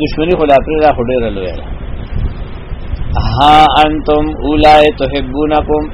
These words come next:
تحبونهم ولا یحبونکم." ستا ورسره مینه، دی سره ډو مینه نه کوي. ته ایمان راوړې، د الله په آسماني کتاب باندې دی ډو ایمان نه راوړې. دی څه مني او څه نه مني. ستا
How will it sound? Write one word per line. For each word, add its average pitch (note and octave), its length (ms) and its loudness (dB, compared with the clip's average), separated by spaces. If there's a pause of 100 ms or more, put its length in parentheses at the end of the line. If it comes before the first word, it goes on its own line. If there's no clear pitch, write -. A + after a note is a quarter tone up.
(120)
تحبونهم D3 720 0 (120)
ولا D3+ 220 6 (100)
یحبونکم." D3+ 800 -2 (440)
ستا F3+ 200 2
ورسره E3 340 2
مینه، F#3+ 220 0
دی D#3+ 80 2 (120)
سره C3+ 180 0
ډو B2 120 -4
مینه A#2 220 -2
نه F2 100 -10
کوي. - 120 -10 (1500)
ته E3+ 80 2 (100)
ایمان F3 280 4 (100)
راوړې، F3 300 4 (1040)
د - 20 -6 (120)
الله D#3 220 6 (120)
په D#3+ 80 4 (200)
آسماني D3 400 -2 (100)
کتاب E3 260 4 (140)
باندې C#3+ 260 4
دی D3 140 2
ډو B2+ 120 -4
ایمان A#2 260 0
نه F#2 100 -4
راوړې. - 160 -8 (440)
دی D3 80 -4 (100)
څه D#3 60 0 (100)
مني D3 220 -2
او A#2 100 -6
څه B2 140 -4
نه G2+ 120 -6
مني. - 160 -10 (1040)
ستا E3+ 180 0